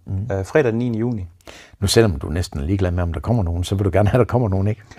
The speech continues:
Speaker 2: Og jeg vil gerne til den her,
Speaker 1: <laughs>
Speaker 2: fordi, øh, nu har jeg jo inviteret en, øh, en, en ret speciel gæst, der tager turen over fra,
Speaker 1: Ja.
Speaker 2: fra Nordsjælland,
Speaker 1: Mhm.
Speaker 2: sammen med hans kone. Så det vil være træls at sidde og snakke i en... Der er solgt billetter, det skal jeg lige sige, men
Speaker 1: Ja.
Speaker 2: jeg vil gerne have flere.
Speaker 1: Ja.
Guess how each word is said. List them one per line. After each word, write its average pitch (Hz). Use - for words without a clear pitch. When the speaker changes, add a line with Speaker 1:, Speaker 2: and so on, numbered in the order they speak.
Speaker 2:
Og -
jeg 135
vil 123
gerne 135
til 113
den 120
her, 104
Speaker 1:
<laughs> -
Speaker 2:
fordi, 101
øh, 90
nu 107
har 113
jeg 101
jo 92
inviteret 92
en, 82
øh, 78
en, 50
en 73
ret 90
speciel 95
gæst, 92
der -
tager 90
turen 90
over 85
fra, 69
Speaker 1:
Ja. 90
Speaker 2:
fra -
Nordsjælland, 90
Speaker 1:
Mhm. 92
Speaker 2:
sammen 90
med 87
hans 90
kone. 90
Så -
det -
vil 62
være 52
træls 87
at 87
sidde 85
og 85
snakke 80
i -
en... 76
Der 101
er 98
solgt 85
billetter, 71
det 78
skal -
jeg 80
lige 80
sige, 76
men -
Speaker 1:
Ja. 82
Speaker 2:
jeg -
vil -
gerne 113
have 113
flere. 139
Speaker 1:
Ja. 98